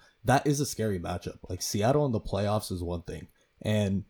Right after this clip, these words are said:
you know, when you're starting a rookie quarterback who hasn't played in a game of that magnitude before, and it's, you know,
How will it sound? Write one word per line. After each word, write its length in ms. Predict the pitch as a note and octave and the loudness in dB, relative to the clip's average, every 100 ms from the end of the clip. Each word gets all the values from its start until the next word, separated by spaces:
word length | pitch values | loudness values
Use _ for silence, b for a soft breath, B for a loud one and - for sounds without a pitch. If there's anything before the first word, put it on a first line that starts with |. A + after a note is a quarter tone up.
| _ - | _ 4
you 80 | |
know, 80 | B2 | 6
when 140 | G#2+ A2 | 6 4
you're 80 | |
starting 360 | G#2 - A#2 C#3 | 2 4 4 6
a 60 | A#2+ | 6
rookie 260 | A#2 B2 | 6 4
quarterback 520 | A2 A2 A2 G#2+ G2+ | 2 4 4 4 0
who 80 | G2+ F2+ | -2 -2
hasn't 420 | G2 A2 A#2+ - | 0 2 0 -2
played 240 | - A2 | -2 0
in 100 | A2+ | 2
a 60 | G2 | 0
game 360 | E2 F2 G2 G#2 | -4 -2 0 0
of 180 | F#2 F#2+ | -2 0
that 180 | F#2+ | -2
magnitude 540 | - G2 G2 G2+ A2 F#2 | 0 -2 0 2 0 0
before, 460 | F2+ - F#2+ A2+ - | -2 0 2 2 2
and 300 | A2 C3 B2+ | 2 4 2
it's, 160 | - | 0
you 80 | G#2+ | -2
know, 180 | G2+ G2 | 0 0